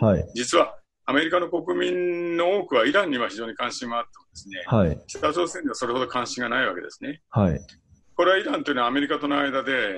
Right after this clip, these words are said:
Speaker 2: 例えば大使館の人質の事件がありましてね、イランにあるそのテヘランのアメリカ大使館が占拠されて、
Speaker 1: はい。
Speaker 2: そこで大使館員が、まあ、人質になったという事件がありました。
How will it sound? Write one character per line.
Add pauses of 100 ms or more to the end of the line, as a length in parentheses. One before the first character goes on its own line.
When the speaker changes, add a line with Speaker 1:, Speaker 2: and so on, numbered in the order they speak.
(580)
Speaker 2:
例
え
ば
大
使
館
の
人
質
の
事
件
が
あ
り
ま
し
て
ね、 (420)
イ
ラ
ン
に
あ
る
そ
の
テ
ヘ
ラ
ン
の (460)
ア
メ
リ
カ
大
使
館
が
占
拠
さ
れ
て、
Speaker 1:
は
い。 (180)
Speaker 2:
そ
こ
で
大
使
館
員
が、
ま
あ、
人
質
に
な
っ
た
と
い
う
事
件
が
あ
り
ま
し
た。